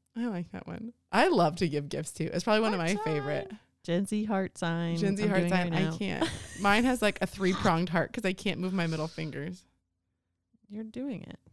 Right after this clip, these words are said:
Speaker 1: Look at my middle finger.
Speaker 2: What?
Speaker 1: The
Speaker 2: You're just not straightening it out.
Speaker 1: Yeah.
Speaker 2: Yeah. Even
Speaker 1: I mean, my
Speaker 2: Byron
Speaker 1: ring,
Speaker 2: can
Speaker 1: I
Speaker 2: do
Speaker 1: mean,
Speaker 2: it.
Speaker 1: my, my, my ring finger is what
Speaker 2: Even
Speaker 1: I mean.
Speaker 2: Byron can do it.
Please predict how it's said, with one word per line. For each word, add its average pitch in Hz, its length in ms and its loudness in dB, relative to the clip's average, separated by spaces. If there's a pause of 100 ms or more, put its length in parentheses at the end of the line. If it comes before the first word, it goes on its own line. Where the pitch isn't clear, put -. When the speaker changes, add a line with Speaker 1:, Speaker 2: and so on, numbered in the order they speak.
(180)
Speaker 1:
Look 190 180 -8
at 247 80 0
my 254 100 4
middle 262 200 2
finger. 214 400 -4 (880)
Speaker 2:
What? 214 240 -14 (340)
Speaker 1:
The 170 520 -2 (120)
Speaker 2:
You're 208 120 -12
just 220 200 -6
not 208 120 -6
straightening 185 420 -8
it 180 80 -8
out. - 420 -10 (340)
Speaker 1:
Yeah. 208 260 -12 (640)
Speaker 2:
Yeah. 175 300 -10
Even 226 200 -2
Speaker 1:
I 226 40 4
mean, 226 100 4
my 208 80 6
Speaker 2:
Byron 196 180 6
Speaker 1:
ring, 185 80 2
Speaker 2:
can 196 80 0
Speaker 1:
I 208 40 6
Speaker 2:
do 226 60 4
Speaker 1:
mean, 240 100 6
Speaker 2:
it. - 20 2
Speaker 1:
my, 214 160 4
my, 175 240 0
my 185 120 0
ring 170 220 0
finger 143 300 -6
is 151 100 -4
what 147 80 -4
Speaker 2:
Even 349 120 -2
Speaker 1:
I 453 40 0
mean. - 80 -4
Speaker 2:
Byron 269 380 0
can 233 100 -10
do 170 100 -6
it. 147 200 -8